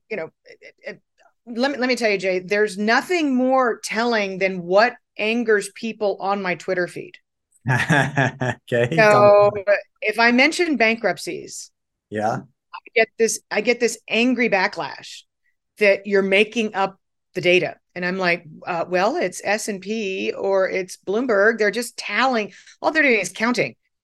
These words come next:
Speaker 1: Chapter eleven filings. So I don't know how I could make that up out of thin air." Um, but when there's a defensiveness at the end of a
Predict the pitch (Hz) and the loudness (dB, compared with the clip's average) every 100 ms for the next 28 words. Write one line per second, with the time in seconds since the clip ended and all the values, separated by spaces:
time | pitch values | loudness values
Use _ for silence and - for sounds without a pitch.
0 | _ _ - - 208 208 190 180 208 226 | _ _ -18 -2 0 2 0 0 0 -2
1 | 196 160 151 185 220 - 175 160 180 196 | -4 -4 -4 -8 -10 -4 -4 -2 -4 -6
2 | 185 190 180 160 185 208 185 175 180 185 | -8 -4 -4 -2 0 0 -2 -2 -2 -2
3 | 175 220 359 156 165 165 185 160 151 185 | 0 0 0 -2 -6 -6 -6 -6 -6 -10
4 | - - - - - 196 185 180 - - | -14 -20 -20 -18 -4 0 0 -2 -10 -20
5 | _ - 220 220 247 240 233 196 180 175 | _ -4 -2 4 4 6 4 4 0 -2
6 | - 254 254 196 180 160 - - - 170 | 0 -2 0 -4 -4 -6 -8 -14 -8 -8
7 | 165 190 196 208 185 165 | -6 -4 -2 0 -2 -4